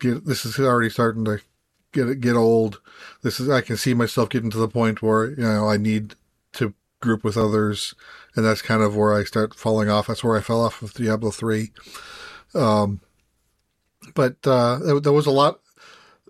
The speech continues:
they, they added a lot more side quests than I remember the previous Diablo games having. So that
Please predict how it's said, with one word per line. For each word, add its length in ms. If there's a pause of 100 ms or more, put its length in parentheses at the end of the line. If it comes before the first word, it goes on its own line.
they, 160
they 280
added 220
a 60
lot 200
more 140
side 240
quests 460
than 100
I 80
remember 540
the 80
previous 380
Diablo 320
games 260
having. 420
So 280
that 240